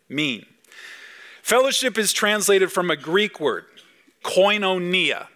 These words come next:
There, that solves it for you, right? It's used some twenty times in the New Testament as a noun, eight times as a verb.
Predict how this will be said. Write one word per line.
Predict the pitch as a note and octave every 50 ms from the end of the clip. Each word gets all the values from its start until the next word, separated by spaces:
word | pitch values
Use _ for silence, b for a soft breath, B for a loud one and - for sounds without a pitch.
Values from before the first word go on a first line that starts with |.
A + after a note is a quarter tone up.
| _ _ _ _ _ _ _ _ _ _ _ _ _ _ _
There, | - C#3 C3+
that | A#2+ B2+ B2+ -
solves | - - A#2+ A#2+ A2+ - -
it | B2 A2+ -
for | - C3+ C3+
you, | D3 D3+ C#3+
right? | C#3 D#3+ F3 F#3+ A#3 - - _ _ _ _ _ _ _ _ _ _ _ _ _ _ _ _ _ _ _ _ _ _ _ _ _ _ B B B B B
It's | - D3+ D3 -
used | F#3 G#3 A3+ A3+ A3 F#3
some | - - - G#3+ G#3+ G#3+ G3+
twenty | F#3+ - - G#3 G#3 G#3 G#3 F#3+
times | - F#3+ G3 G3 F#3+ F3+ E3+ C#3+
in | D3 D#3
the | D#3+
New | E3 E3+ E3+
Testament | - - E3+ E3+ - - D#3+ D#3 D3+
as | C#3 -
a | C#3
noun, | B2 B2 C3 C#3+ D#3+ F3 F#3 F#3 F#3 F3+ F#3 - -
eight | F#3 E3+ F3+ E3+
times | - - F3 D#3+ D#3 D3 - C#3
as | A#2+ C3+
a | A#2
verb. | - B2 C#3+ D#3+ F3+ F3+ F#3 F#3+ F3+